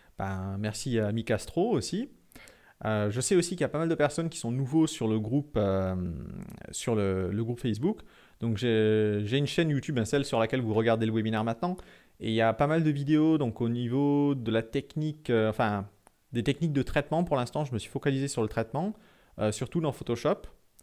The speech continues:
Mais après, je vais faire des vidéos sur pas mal d'autres trucs. Et il y a quelques vidéos aussi sur l'astrophoto, notamment sur, euh,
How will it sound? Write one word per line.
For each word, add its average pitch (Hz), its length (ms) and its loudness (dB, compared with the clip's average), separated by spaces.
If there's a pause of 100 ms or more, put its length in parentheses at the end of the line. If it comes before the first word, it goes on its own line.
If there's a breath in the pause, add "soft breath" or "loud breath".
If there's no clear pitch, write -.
Mais 107 120 -2
après, 98 220 -2
je 117 60 -2
vais 113 60 -2
faire 117 140 -2
des 113 80 -2
vidéos 113 240 0
sur - 160 -10
pas 117 100 -6
mal 123 120 -4
d'autres 110 160 -2
trucs. - 340 -4 (580 loud breath)
Et 120 180 0
il 117 60 0
y 120 60 2
a 120 40 2
quelques 175 260 0
vidéos 165 300 6
aussi 160 220 0
sur 123 140 -2
l'astrophoto, 139 600 0
notamment 127 520 -2
sur, 135 400 -2
euh, 101 720 0